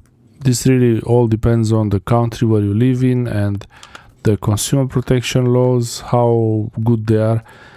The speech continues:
But to remove the label, I find that a small pocket knife is really the best thing to g-, open it sideways like this, not to s-, scratch the actual memory chips or the memory controller here.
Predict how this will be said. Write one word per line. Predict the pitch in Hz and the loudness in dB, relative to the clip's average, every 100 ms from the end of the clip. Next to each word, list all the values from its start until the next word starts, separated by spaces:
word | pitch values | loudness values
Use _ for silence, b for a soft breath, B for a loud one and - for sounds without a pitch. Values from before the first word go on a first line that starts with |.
| B _ - | B _ 0
But | 117 113 - - | 0 0 -6 -4
to | 147 | 0
remove | 147 143 127 | 2 2 2
the | 120 | 2
label, | 131 123 127 120 - | 2 2 2 2 0
I | 113 | -2
find | 104 - 123 120 113 | -2 0 0 2 0
that | 104 - | 0 0
a | 110 | -4
small | - - 123 127 127 120 113 - _ _ _ _ - | -2 -2 0 2 2 0 -2 -10 _ _ _ _ -4
pocket | - 127 135 | 0 2 2
knife | 127 127 120 120 - - | 2 2 0 -2 -10 -6
is | 117 - | -6 -2
really | 123 117 110 | 0 0 0
the | 101 98 | 0 0
best | 107 101 - | 0 -2 -2
thing | 120 113 113 - | -2 -2 -6 -6
to | 107 101 98 98 B B B B B _ _ 196 147 170 - | -2 0 0 -4 B B B B B _ _ -16 -14 -10 -8
g-, | - | -2
open | 120 135 127 | 0 0 0
it | 117 | 0
sideways | - - 117 113 104 104 98 | -2 -2 0 2 2 0 0
like | 98 95 | 0 0
this, | 101 113 110 - | -2 -2 -2 -4
not | 113 117 - | -2 -2 -2
to | 113 | -4
s-, | - 170 - | -4 -10 -12
scratch | - - 117 113 - - | -10 -2 0 0 -4 -2
the | 107 101 107 | -2 0 -2
actual | - - 107 98 | -4 -2 0 0
memory | 107 107 107 104 | 0 2 2 0
chips | - 120 113 - | -2 -4 -4 -6
or | - 101 | -2 -2
the | 95 95 95 | 0 0 0
memory | 98 104 101 98 | 0 0 0 -2
controller | - 101 - 117 123 123 | -2 -4 0 2 2 0
here. | - - 139 147 | -4 -2 -2 -2